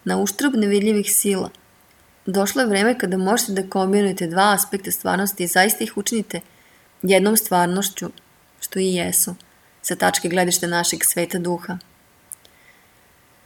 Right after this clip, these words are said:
Iako od početka mog zadatka sa vama govorim o postojanju ovih sila, duži period smo se koncentrisali uglavnom na vaše lično unutrašnje biće sa svim suptilnostima i svim raznim nivoima svesnosti i njihovom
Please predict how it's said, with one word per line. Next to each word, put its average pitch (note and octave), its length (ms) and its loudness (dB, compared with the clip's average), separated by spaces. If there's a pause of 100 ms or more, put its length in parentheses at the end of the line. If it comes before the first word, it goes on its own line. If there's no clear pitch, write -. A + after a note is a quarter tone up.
(800)
Iako B3+ 240 2
od A3 100 -4
početka G3+ 400 2
mog A#3+ 200 2
zadatka F#3+ 460 0
sa - 160 4
vama F#3 360 -2 (260)
govorim G3+ 340 2
o G#3 60 2
postojanju F#3+ 480 0
ovih F#3+ 220 0
sila, E3 400 -2 (340)
duži A#3 220 0
period B3+ 300 0
smo F3+ 140 -2
se F#3 180 -4
koncentrisali F#3+ 580 -2
uglavnom F#3+ 320 2
na G#3+ 60 2
vaše G3 280 2
lično G3 380 0
unutrašnje F#3 500 -4
biće F3 340 -2
sa F3 140 -4
svim G3+ 320 -2 (400)
suptilnostima F#3+ 840 -4
i F3+ 60 -6
svim G3+ 300 2
raznim G3+ 380 4
nivoima F#3 400 0
svesnosti F3 600 -2
i E3+ 40 -8
njihovom F#3+ 500 -4